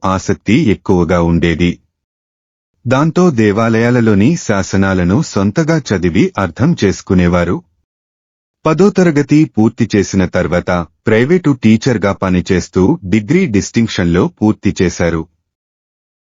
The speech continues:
గజపతి మహారాజు కాలేజీలో అధ్యాపకుడిగా చేరారు. పిల్లలకు అర్థమయ్యేలా తెలుగు భాష బోధనను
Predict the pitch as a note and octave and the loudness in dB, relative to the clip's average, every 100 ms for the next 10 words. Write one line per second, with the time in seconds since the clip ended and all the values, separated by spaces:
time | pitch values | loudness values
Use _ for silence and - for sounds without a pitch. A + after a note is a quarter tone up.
0 | _ A#2 B2 C#3 G3 F#3+ F#3 F3 G#2 F2+ | _ -4 -2 0 0 0 2 2 2 0
1 | C#3+ D3+ C#3 C#3 - F#2+ F#2 F2 F#2 F2 | 0 0 0 -2 -2 0 0 2 2 2
2 | A#2+ - G2+ E2+ G#2+ - C3 G#2+ F#2 G2+ | 0 -2 -6 -2 -4 -4 -2 -2 0 -2
3 | - - F2 F2 E2+ D#2+ _ _ _ _ | -2 -2 0 0 -2 -6 _ _ _ _
4 | _ _ _ _ _ - F#3 A3 G3+ F#3+ | _ _ _ _ _ 0 2 4 2 0
5 | F#3+ G#2 F2+ G#2+ C#3+ C3 C3 C3+ C3 - | 0 -2 -4 0 2 2 2 2 0 0
6 | F#2+ F2+ G2 D#2 F2+ F2 G2 D#2+ F2 E2+ | -2 2 0 0 -4 -2 -4 -2 0 0
7 | F2+ E2+ F#2 G3 | 0 0 0 -2